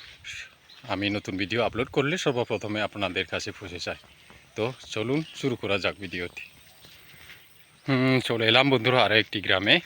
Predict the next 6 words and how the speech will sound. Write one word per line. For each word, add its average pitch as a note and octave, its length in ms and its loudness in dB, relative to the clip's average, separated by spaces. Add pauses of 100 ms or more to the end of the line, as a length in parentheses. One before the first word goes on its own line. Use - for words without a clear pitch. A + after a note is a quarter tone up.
(180)
আমি G2+ 300 -2
এখন G2+ 460 -2 (360)
ওই A2 140 0
গ্রামে G#2 560 6 (680)
চলে G2+ 240 -2
যাচ্ছি। B2 460 2